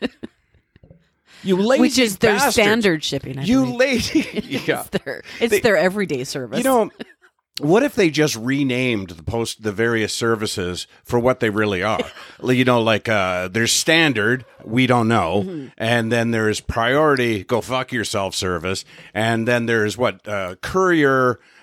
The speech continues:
Speaker 2: um, probably,
Speaker 1: Express or
Speaker 2: yeah,
Speaker 1: something, yeah.
Speaker 2: probably gonna leave it at your neighbor's place service.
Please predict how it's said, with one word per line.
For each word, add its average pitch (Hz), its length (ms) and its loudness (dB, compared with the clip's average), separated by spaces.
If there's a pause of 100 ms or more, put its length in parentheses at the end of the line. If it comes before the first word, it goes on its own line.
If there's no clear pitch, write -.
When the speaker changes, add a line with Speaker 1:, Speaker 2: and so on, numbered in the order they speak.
Speaker 2:
um, 117 520 -2 (100)
probably, 147 460 2
Speaker 1:
Express 135 200 -2
or 131 100 -10
Speaker 2:
yeah, 139 200 2
Speaker 1:
something, 123 180 -14
yeah. - 60 -20 (200)
Speaker 2:
probably 170 440 0
gonna 151 200 2
leave 151 220 2
it 147 60 2
at 139 80 -2
your 127 120 -2
neighbor's 139 420 0
place 87 540 -8 (260)
service. 95 640 -8